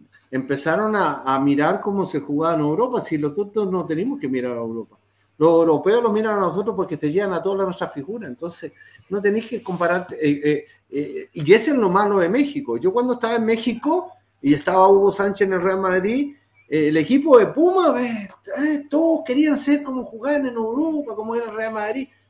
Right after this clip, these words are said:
No, yo le decía, ¿ustedes qué miran a eso? Si estos vienen a buscar a las figuras nuestras,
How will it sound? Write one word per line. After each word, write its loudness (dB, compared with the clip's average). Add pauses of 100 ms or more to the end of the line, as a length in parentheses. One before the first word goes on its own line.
(140)
No, -8 (400)
yo 2
le 0
decía, -2 (340)
¿ustedes 0
qué 4
miran 6
a 4
eso? 0 (560)
Si 0
estos 0
vienen 6
a 4
buscar 2
a 8
las 2
figuras 0
nuestras, -2